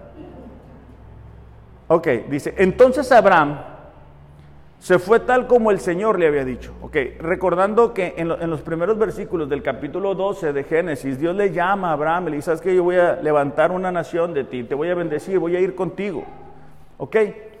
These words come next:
entonces dice, Entonces Abraham se fue tal como el Señor le había dicho, a un lugar donde no sabía. Y Lot se fue con él.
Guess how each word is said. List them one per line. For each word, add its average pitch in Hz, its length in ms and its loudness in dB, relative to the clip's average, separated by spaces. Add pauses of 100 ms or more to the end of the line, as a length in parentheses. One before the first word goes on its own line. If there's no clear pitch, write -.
(240)
entonces 190 320 2
dice, - 240 4
Entonces 220 360 2
Abraham 233 340 8
se 226 140 6
fue 220 280 6
tal 233 260 6
como 226 220 4
el 202 80 4
Señor 190 300 2
le 208 80 2
había 208 200 4
dicho, 247 320 -4 (600)
a 120 120 -2
un 160 200 0
lugar 190 320 6
donde 175 260 0
no 127 80 -2
sabía. 202 480 2 (1160)
Y 214 100 6
Lot 240 220 10
se 254 160 6
fue 226 220 2
con 226 260 4
él. 175 320 2